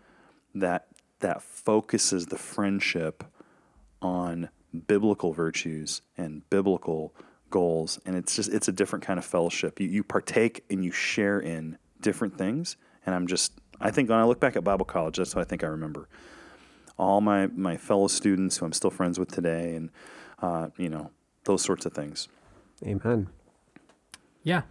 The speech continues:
Speaker 3: Okay, so here's what we're gonna do. We've been talking about our college experiences. Wrap this up for the listener, one of you, and, like, make just, like, this strong exhortation of, like, put it, make it personal for 'em.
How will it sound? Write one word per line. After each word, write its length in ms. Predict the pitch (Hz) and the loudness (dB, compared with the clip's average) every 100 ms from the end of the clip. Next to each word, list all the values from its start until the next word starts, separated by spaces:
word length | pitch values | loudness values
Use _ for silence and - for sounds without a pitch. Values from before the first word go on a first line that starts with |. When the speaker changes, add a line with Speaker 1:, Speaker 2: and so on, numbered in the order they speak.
| - - - - - | -12 -20 -20 -10 -2
Speaker 3:
Okay, 220 | 185 160 | 4 4
so 100 | - | 4
here's 160 | 170 160 | 2 4
what 80 | |
we're 100 | 156 | 2
gonna 120 | 151 139 | 2 0
do. 180 | 131 120 - - - - _ _ - - - | -2 -4 -14 -20 -20 -20 _ _ -20 -4 2
We've 120 | 175 | 4
been 120 | 170 | 6
talking 280 | 175 165 165 | 4 4 2
about 200 | 151 135 | 0 0
our 320 | 147 156 180 | 0 2 4
college 360 | 196 147 135 131 | 2 0 0 -2
experiences. 800 | 135 - 127 123 123 143 156 - _ _ _ _ _ | -6 -6 -6 -6 -6 -6 -8 -10 _ _ _ _ _
Wrap 340 | 135 151 190 - | 0 2 2 0
this 260 | 220 - | -2 0
up 180 | 170 170 | -2 -2
for 100 | 185 | -2
the 80 | 185 | 2
listener, 580 | 180 180 151 127 143 - _ | 2 2 -2 -4 -6 -10 _
one 180 | 147 160 | 0 0
of 100 | 123 | 0
you, 120 | 104 | -6
and, 540 | - _ _ _ _ | -12 _ _ _ _
like, 180 | 151 131 | -8 -4
make 280 | 156 170 170 | 0 0 -2
just, 200 | 151 - | -8 -8
like, 220 | 127 - - _ _ - | -8 -10 -18 _ _ -6
this 240 | 143 - - | -4 -4 -10
strong 600 | - - 185 175 160 165 | -4 2 4 4 2 0
exhortation 920 | 156 147 151 - 143 - 151 135 123 - _ _ _ _ | -2 0 -2 0 -2 0 -2 -2 -6 -12 _ _ _ _
of, 160 | 143 123 | -6 -6
like, 160 | - | -2
put 160 | - 220 | 2 4
it, 100 | - | 4
make 180 | 220 208 | 2 2
it 100 | 156 | 0
personal 340 | 156 - 139 | 0 0 -4
for 240 | - 127 | -4 -8
'em. 120 | 120 | -8